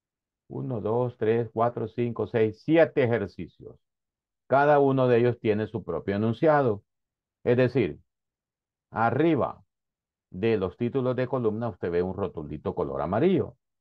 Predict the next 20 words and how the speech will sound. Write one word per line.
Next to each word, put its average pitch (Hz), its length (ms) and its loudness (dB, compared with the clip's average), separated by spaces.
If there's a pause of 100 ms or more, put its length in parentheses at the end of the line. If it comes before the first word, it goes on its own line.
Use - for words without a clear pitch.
donde 170 400 4
le 165 160 4
da 113 340 2
la, 107 480 -2
el, 90 540 -4
el 90 180 0
enunciado, 113 600 2
¿verdad? 90 360 -4
Del, 78 460 -4 (320)
del 104 220 0
problema 82 500 -2
a - 20 0
resolver. 113 580 0
Por 101 180 -2
ejemplo, 92 680 -4 (480)
para 110 240 2
la 107 140 2
columna 135 440 -2
de 135 160 -4
código 165 600 0